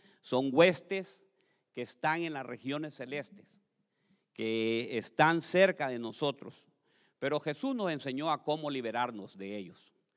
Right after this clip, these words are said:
¿Quiénes creen que Jesús nos ha enseñado a liberarnos de ellos? Y estos, estos, estos seres se rebelan, se rebelaron ante Dios. Todos estos seres tenían una posición digna allá en, con el Señor,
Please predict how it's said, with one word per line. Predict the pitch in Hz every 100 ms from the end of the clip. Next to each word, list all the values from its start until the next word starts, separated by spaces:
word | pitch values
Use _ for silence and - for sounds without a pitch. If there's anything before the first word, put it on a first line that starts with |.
| _ _
¿Quiénes | 151 180 151
creen | 175 185
que | 156
Jesús | 135 156
nos | 151
ha | 143
enseñado | 143 131 123 131 127
a |
liberarnos | 120 110 110 110 110
de | 113 120
ellos? | 120 101 90 - _ _ - - - - _ _ _ _ -
Y | 170
estos, | 233 240 240 - -
estos, | 156 208 226 202 -
estos | 180 196 214 185
seres | 190 208 202 -
se | 147
rebelan, | 135 135 170 190 175 117 107 - _ _
se | 131
rebelaron | 123 131 123 135 180 165 139
ante | 127 113 107
Dios. | 131 151 - - _ _ _ _ _ - -
Todos | - 147
estos | 156 - 139
seres | - 151 156 139
tenían | 135 123 147 143
una | 151 151 139
posición | 131 - 107 - 139 147 131 113 - _ _ _ _ _ -
digna | 104 160 160 131 113
allá | 101 107 131 135
en, | 123 101
con | - 113 113
el | 110
Señor, | - 120 143 202 247